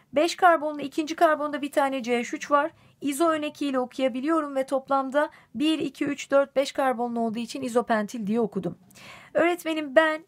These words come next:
C H üçü şuradaki karbona bağlasaydım. Bakın buradan da bir ikinci karbonda bir C H üç olacaktı.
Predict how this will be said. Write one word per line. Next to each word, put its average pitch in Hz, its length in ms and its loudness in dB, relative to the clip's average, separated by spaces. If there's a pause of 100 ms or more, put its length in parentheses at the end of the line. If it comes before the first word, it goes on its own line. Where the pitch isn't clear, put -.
C 320 240 2
H 302 180 -4
üçü 247 300 -6 (140)
şuradaki 359 600 -2
karbona 254 500 4
bağlasaydım. 226 800 4 (100)
Bakın 294 400 0
buradan 294 400 2
da 262 140 0
bir 262 200 -4
ikinci 262 460 -6
karbonda 233 580 0
bir 208 160 0
C 190 160 -2
H 190 160 -8
üç 202 120 -10
olacaktı. 302 640 0